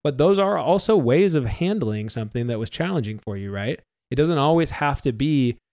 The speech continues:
"I handled it by rising to the occasion and, like, doing the best I could possibly do." It's just, what did you do?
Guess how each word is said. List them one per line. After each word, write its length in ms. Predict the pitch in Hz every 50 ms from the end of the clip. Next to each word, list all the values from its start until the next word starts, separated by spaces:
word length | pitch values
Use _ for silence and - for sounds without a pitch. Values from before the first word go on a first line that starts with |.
| _ _ _ _ -
"I 140 | 117 113 113
handled 420 | 101 131 143 156 165 165 160 147
it 160 | 151 131 -
by 400 | - 127 127 127 120 120 120 - _ - - - - - -
rising 380 | 143 214 226 202 175 175 170
to 100 | - 190
the 160 | 160 170 156
occasion 500 | 143 - - 170 160 156 147 143 151 143
and, 160 | 135 127 123 123
like, 220 | 117 117 107 110 - -
doing 300 | - 196 226 220 196 180
the 80 | 175 156
best 280 | 165 156 135 - - 151
I 100 | 139 131
could 260 | - 156 139 127 -
possibly 540 | - 165 143 131 - 156 143 131 139 131 127
do." 440 | 123 135 131 120 110 110 113 113 - -
It's 220 | 131 127 - -
just, 400 | - - 165 180 170 156 - _ _ _ _ _ _ _ _ _ _ _ _ _ -
what 100 | - 143 156
did 120 | 165 151
you 60 | 143 143
do? 380 | 135 147 147 147 143 139 120